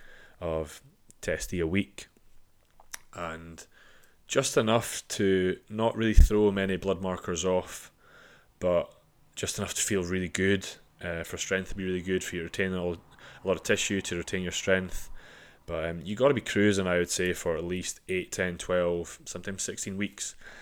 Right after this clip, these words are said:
in between these cycles, um, if you are choosing to do it and not come off. Of course, if you are gonna come off, you've gotta P C T properly. Other side effect,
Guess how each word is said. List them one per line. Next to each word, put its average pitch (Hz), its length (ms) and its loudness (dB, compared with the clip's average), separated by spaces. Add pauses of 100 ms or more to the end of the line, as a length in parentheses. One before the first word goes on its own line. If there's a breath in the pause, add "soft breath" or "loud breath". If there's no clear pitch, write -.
(240 loud breath)
in 92 120 -6
between 92 280 -4
these 90 160 -4
cycles, 90 600 -2 (160)
um, 82 300 -8
if 90 140 -4
you - 80 -4
are 98 140 2
choosing 92 380 -4
to - 120 -10
do 98 160 2
it 92 80 2
and 90 80 -8
not 90 200 -6
come 101 140 -2
off. - 360 0 (680)
Of - 80 -20
course, 107 220 -6
if 87 80 -8
you 87 60 -6
are 85 80 -4
gonna 85 160 -12
come 90 180 -12
off, 87 140 -8
you've - 100 -20
gotta 87 140 -8
P 98 160 -8
C - 140 -10
T - 160 -12
properly. 90 540 0 (1600 loud breath)
Other 110 320 2
side 98 320 0
effect, 92 540 0